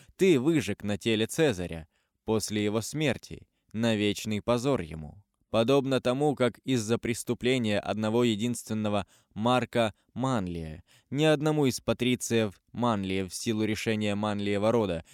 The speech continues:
нельзя носить имя Марк, так и ты из-за ненависти к одному диктатору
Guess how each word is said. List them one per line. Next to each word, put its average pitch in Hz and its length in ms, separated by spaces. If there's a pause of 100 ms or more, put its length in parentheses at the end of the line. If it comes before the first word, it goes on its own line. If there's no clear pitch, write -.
(160)
нельзя 139 480
носить 95 380
имя 104 420 (240)
Марк, 127 580 (440)
так 127 220
и 143 100
ты 147 360 (200)
из-за 117 360
ненависти 110 760 (220)
к - 60
одному 127 440
диктатору 95 680